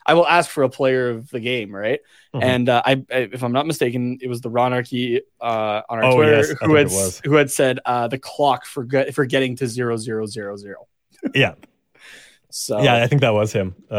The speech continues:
Speaker 1: Yeah.
Speaker 2: apologize if it's somebody else, but yeah, I remember seeing that. <laughs>
Speaker 1: Yeah, I'm
Speaker 2: And
Speaker 1: pretty
Speaker 2: I
Speaker 1: sure
Speaker 2: had a
Speaker 1: it was
Speaker 2: good
Speaker 1: him.
Speaker 2: chuckle about it. So
Speaker 1: Yeah. So, all right. Have you started the timer yet?
Speaker 2: Uh, yeah, you're, you're going. You're at, like, a minute twenty, but
Speaker 1: Oh, okay.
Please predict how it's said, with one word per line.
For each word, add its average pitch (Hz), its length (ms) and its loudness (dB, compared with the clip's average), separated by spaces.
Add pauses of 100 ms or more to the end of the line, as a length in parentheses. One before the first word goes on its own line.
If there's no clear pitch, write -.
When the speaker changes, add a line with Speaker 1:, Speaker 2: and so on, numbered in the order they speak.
(120)
Speaker 1:
Yeah. 110 40 2
Speaker 2:
apologize 113 800 2
if - 140 -4
it's 92 100 -6
somebody 101 340 2
else, 90 220 0
but 104 140 -8
yeah, 104 120 2
I 92 40 0
remember 95 260 2
seeing 101 300 -2
that. 90 200 -8 (280)
<laughs> - 40 -16
Speaker 1:
Yeah, 120 200 2
I'm 110 80 -8
Speaker 2:
And 101 80 -4
Speaker 1:
pretty 147 160 4
Speaker 2:
I - 20 2
Speaker 1:
sure 147 80 4
Speaker 2:
had 123 60 4
a - 20 2
Speaker 1:
it 117 40 4
was 110 80 2
Speaker 2:
good 107 60 -6
Speaker 1:
him. - 40 -6
Speaker 2:
chuckle 104 260 2
about 95 240 2
it. 98 240 0
So 90 220 -8
Speaker 1:
Yeah. 113 200 -4 (140)
So, 101 300 -6 (100)
all 160 60 6
right. 139 180 0
Have 131 120 -2
you 139 60 -2
started 147 220 2
the 147 80 -6
timer 160 220 -2
yet? 175 300 -6 (260)
Speaker 2:
Uh, 185 180 6
yeah, 151 140 4
you're, 123 160 0 (100)
you're 117 120 2
going. 98 280 4
You're 98 120 2
at, 98 60 2
like, 92 120 0
a 92 40 -6
minute 92 220 -2
twenty, 90 320 -6 (100)
but 85 180 -10 (640)
Speaker 1:
Oh, 147 180 4
okay. 143 320 2